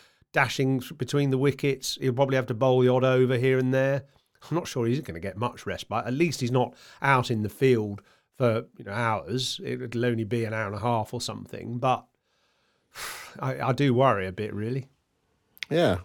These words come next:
Speaker 2: I s-, he, he says, "Oh, you know, on, on we go," basically, doesn't he? He sort of, he tends to shrug it off. I remember when he, he, he seemed to twist his knee during the Trent Bridge Test match last year, and he,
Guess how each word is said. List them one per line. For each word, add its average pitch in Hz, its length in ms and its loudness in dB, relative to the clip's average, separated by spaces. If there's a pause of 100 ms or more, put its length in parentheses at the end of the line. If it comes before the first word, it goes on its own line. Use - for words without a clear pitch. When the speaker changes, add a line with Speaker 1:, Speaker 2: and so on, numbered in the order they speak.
(100)
Speaker 2:
I 104 120 4
s-, 107 100 0 (920)
he, 165 120 6
he 151 180 4
says, 120 300 6
"Oh, 120 340 8 (320)
you 107 80 -4
know, 104 160 4
on, 117 200 4
on 120 180 6
we 117 80 2
go," 127 260 6
basically, 104 320 0
doesn't 123 240 2
he? 98 140 2
He 120 160 2
sort 104 240 2
of, - 20 -16
he 120 80 -4
tends 120 380 -2
to 104 100 -6
shrug 107 320 0
it 87 60 2
off. 117 200 4
I 110 60 -2
remember 113 260 0
when 104 120 4
he, 101 160 -4 (180)
he, 95 300 -10
he 110 100 -4
seemed 127 220 -4
to 98 80 -4
twist - 320 -6
his 101 120 -4
knee 123 240 4
during 98 200 0
the 95 40 -2
Trent 104 280 2
Bridge 123 240 2
Test - 260 0
match 78 240 -2
last 98 320 4
year, 120 120 6
and 95 60 4
he, 90 80 0